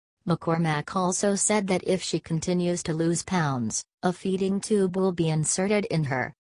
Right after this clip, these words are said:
Her thirty-two-year-old son Bam is taking the news very hard. He said while he was hugging his mother, he felt how thin she was. T M N Today City's Bam,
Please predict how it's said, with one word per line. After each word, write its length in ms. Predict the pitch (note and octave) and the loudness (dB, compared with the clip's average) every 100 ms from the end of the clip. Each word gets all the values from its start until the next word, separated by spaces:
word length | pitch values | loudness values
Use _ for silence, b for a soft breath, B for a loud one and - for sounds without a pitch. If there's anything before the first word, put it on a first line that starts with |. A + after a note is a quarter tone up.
| _ _ _ _ - | _ _ _ _ -2
Her 180 | F3+ | 0
thirty-two-year-old 1200 | E3 E3 D3+ C#3 - A3 G#3+ F3+ E3 D3+ D3+ C#3+ | 0 0 0 -2 -2 0 2 0 0 2 2 0
son 260 | - D#3+ D3+ | -2 0 0
Bam 300 | D#3+ E3 E3 | 0 0 0
is 160 | D3+ | -2
taking 340 | - E3 D#3 C#3+ | 0 0 0 -2
the 140 | D3 | 0
news 380 | D#3 E3 C3+ C3+ | 2 2 0 -2
very 280 | D3+ E3+ F#3 | 0 2 2
hard. 480 | E3 D3+ C#3 B2 - _ _ _ - | 0 0 -2 -4 -8 _ _ _ -2
He 140 | G3 | 0
said 320 | F3 E3+ D#3 | 2 2 0
while 320 | D#3+ F3 G#3 F#3 | 2 2 4 2
he 140 | F#3+ | 2
was 220 | F#3 F#3 | 2 0
hugging 360 | - G3+ F#3 F#3+ | 0 0 2 2
his 220 | E3+ D3+ | 0 0
mother, 420 | F3 D#3+ B2 A#2 _ _ | 0 0 -2 -4 _ _
he 140 | - C3 | -4 -4
felt 340 | - D#3+ - | 0 0 0
how 180 | G3 A3+ | 0 0
thin 220 | - F3+ | 2 0
she 200 | - D#3+ | 0 -2
was. 520 | D3 D#3+ B2 - - - _ _ _ _ _ - | -2 -2 -2 -4 -8 -10 _ _ _ _ _ -8
T 220 | - G#3 | 2 4
M 160 | G3 F3+ | 4 2
N 160 | F3 | 0
Today 460 | E3 D3 F3+ D3 C3 | 0 0 0 0 -2
City's 420 | - D#3+ C#3 C#3 | 0 0 0 -2
Bam, 440 | D3 D3 C3+ A#2+ | -2 0 0 -2